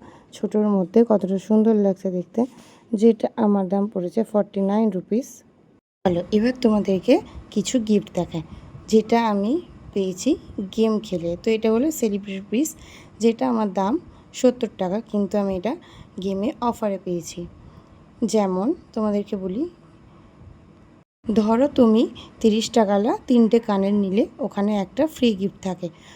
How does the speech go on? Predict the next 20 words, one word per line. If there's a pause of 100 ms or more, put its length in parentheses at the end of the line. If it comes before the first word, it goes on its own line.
(160)
তো
তিনটে
কানের
মানে
লাইফ
থেকে
তোমাকে
তিনটে
কানের
নিলে (440)
একটা
তুমি
ফ্রি
গিফট
পাচ্ছ। (480)
বা
কোনো
কোনো
সময় (1000)
তুমি